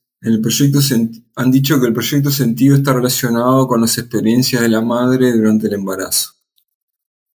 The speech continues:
¿Puedes compartir casos específicos que hayan sido destacados en el podcast para ilustrar esta conexión?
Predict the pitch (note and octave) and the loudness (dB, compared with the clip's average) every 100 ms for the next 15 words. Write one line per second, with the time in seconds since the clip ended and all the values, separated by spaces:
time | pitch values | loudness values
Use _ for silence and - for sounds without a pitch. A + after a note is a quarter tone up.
0 | _ C#3 D#3 D3 C#3+ B2 A2 A2 C3 C3 | _ 0 0 0 -4 -2 -2 -2 0 0
1 | B2+ B2 B2 C3+ C#3 B2+ A#2+ - - - | 0 -2 0 0 0 -2 -2 -10 -12 -10
2 | G#2+ - A#2+ A2+ B2+ G#2+ G#2+ - - _ | -8 -4 -2 0 0 0 -2 -4 -12 _
3 | _ _ _ _ _ _ - A2 G#2+ C3 | _ _ _ _ _ _ -8 -2 0 0
4 | - A2+ G#2+ - B2 B2+ A#2 G#2+ G#2 G#2+ | 0 -2 -2 -2 0 2 2 0 -4 -8
5 | - F#2+ A#2 A#2 A#2 A2+ G#2+ G2+ - B2 | -6 -4 0 2 2 -2 -6 -6 -2 -2
6 | B2 B2 G#2+ - - - G#2+ G#2 G2+ - | -2 -4 -2 -4 -10 -6 -4 -4 -6 -2
7 | A2+ A2 G#2 F#2+ F#2+ F#2+ C#3 C#3+ C#3 - | -2 -2 -4 -4 -6 -4 0 0 0 -10